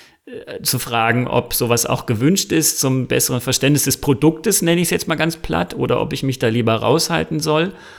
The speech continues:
Und, ähm, da ist einfach, äh, dann die Erklärung sozusagen oder das, das Level auch an Hilfestellung immer angepasst natürlich an, ja, das Erfahrungslevel, aber auch an die Persönlichkeit derjenigen, die da spielen.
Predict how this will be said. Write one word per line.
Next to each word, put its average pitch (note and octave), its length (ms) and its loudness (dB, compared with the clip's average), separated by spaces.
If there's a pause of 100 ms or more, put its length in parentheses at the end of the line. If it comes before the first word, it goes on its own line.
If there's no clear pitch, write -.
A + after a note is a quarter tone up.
(300)
Und, C3 460 2
ähm, B2 480 2
da B2 340 2
ist - 440 -2
einfach, A#2 680 -4
äh, A2 320 -6
dann A#2 240 -2
die A2+ 120 -4
Erklärung B2+ 540 0
sozusagen C3+ 580 -2
oder A2 140 -2
das, - 300 -4
das - 180 -4
Level C3 360 0
auch B2 260 0
an A2+ 140 -2
Hilfestellung A#2+ 640 -4
immer C3 280 0
angepasst A#2+ 520 -4
natürlich A#2 460 -6
an, A2 300 -4 (540)
ja, A2+ 340 -2
das A#2+ 200 -2
Erfahrungslevel, C#3 920 2
aber A#2 300 0
auch A#2+ 140 2
an C3 100 2
die C3+ 60 2
Persönlichkeit B2+ 1000 2
derjenigen, A2 400 -2
die A2 100 -4
da G#2 120 -6
spielen. G2 500 -10